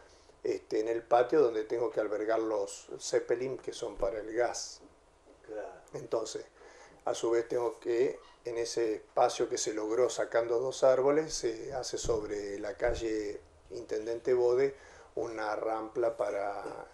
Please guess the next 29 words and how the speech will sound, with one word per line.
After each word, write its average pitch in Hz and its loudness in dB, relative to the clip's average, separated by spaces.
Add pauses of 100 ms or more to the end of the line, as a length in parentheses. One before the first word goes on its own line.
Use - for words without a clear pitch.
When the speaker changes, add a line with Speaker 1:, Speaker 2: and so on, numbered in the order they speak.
Speaker 1:
el, 110 -8
la 110 -6
higiene 120 -2
o 110 2
el, 104 -8
el, 117 -10
el 113 -10
lavado 110 -2
de 101 -6
las 98 -8
ambulancias. 107 -10 (1040)
Este, - -12 (880)
y 107 -12
se - -6
hizo 104 -4
portón 113 -2
nuevo, 151 2 (240)
que 123 -8
no, 107 -10 (160)
que 104 -8
estaba 107 -4
muy 104 -8 (180)
deteriorado 120 2
y 104 -6
entraba 104 -4
gente 110 -6
a 101 -4
la 104 -8
noche 135 -6